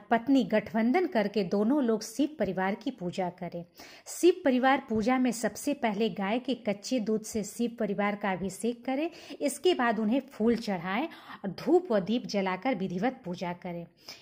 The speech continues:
इसके बाद हवन करें और नवग्रहों की आहुति दें और शिव परिवार को खीर का भोग लगाएं। भोग लगाने के बाद पहले भगवान गणेश की आरती करें और फिर भगवान शिव और माता पार्वती की आरती करें।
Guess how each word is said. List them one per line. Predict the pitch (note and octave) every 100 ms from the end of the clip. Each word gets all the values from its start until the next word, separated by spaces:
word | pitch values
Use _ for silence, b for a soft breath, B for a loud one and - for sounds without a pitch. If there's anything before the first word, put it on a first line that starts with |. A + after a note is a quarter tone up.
| B
इसके | D#4 D4+ F4
बाद | D#4+ D#4+ G#3+
हवन | D#3 G3 G#3
करें | G3+ F#3+ F3 E3+ B B -
और | A#3+
नवग्रहों | A3+ B3 D#4+ B3 A#3 A3+ C#4
की | B3+ G#3
आहुति | G3 F3+ F#3 G#3
दें | G3+ F#3
और | F3 G3
शिव | - - F4 -
परिवार | G#3+ G3+ G#3+
को | C4 A3 -
खीर | - C4+ E4
का | - F#3+
भोग | D#3 F3+ E3+
लगाएं। | F3 E3+ E3+ F3 E3+ B B B G#3
भोग | G3 D#4 F#4
लगाने | D4+ C4+ C4+ C#4
के | C4
बाद | A#3+ A#3 B3
पहले | A3+ A3+ A#3
भगवान | G#3 F#3 G#3+ A3+
गणेश | F#3+ F#3 A#3 A#3+
की | A#3 G3
आरती | F#3 F3+ A#3+
करें | A#3 C4+ C#4+ B B B
और | B3 B3
फिर | E4 A#3+
भगवान | A3 G3+ A#3+ C4
शिव | - - D4+
और | A3+ F#3+
माता | G3+ G3+ B3+
पार्वती | C4 F#3+ F3 F3+ C#4+
की | C4 G3
आरती | E3+ E3+ - G3
करें। | F#3+ F3 F3